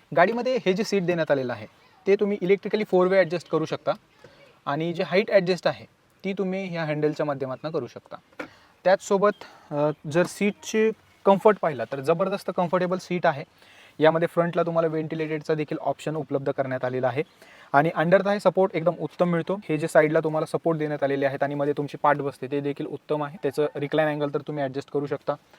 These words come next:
दोन ॲडजस्टेबल हेडरेस्ट तुम्हाला या ठिकाणी देण्यात आलेले आहेत. डॅशबोर्ड बघा कसलं जबरदस्त दिसतंय,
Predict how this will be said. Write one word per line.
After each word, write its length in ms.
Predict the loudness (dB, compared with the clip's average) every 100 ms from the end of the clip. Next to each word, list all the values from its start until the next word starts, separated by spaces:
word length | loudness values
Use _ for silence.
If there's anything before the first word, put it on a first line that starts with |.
| _ -2
दोन 120 | 2
ॲडजस्टेबल 440 | 2 0 -6 -6 -4
हेडरेस्ट 400 | -6 -6 -6 -4
तुम्हाला 200 | 0 2
या 80 |
ठिकाणी 300 | 0 -2 -4
देण्यात 240 | -4 -4 -2
आलेले 240 | -2 -2
आहेत. 140 | -4 -4
डॅशबोर्ड 400 | 4 4 6 4
बघा 180 | 6 4
कसलं 340 | 4 0 4 6
जबरदस्त 460 | 8 8 6 4
दिसतंय, 280 | 0 2 0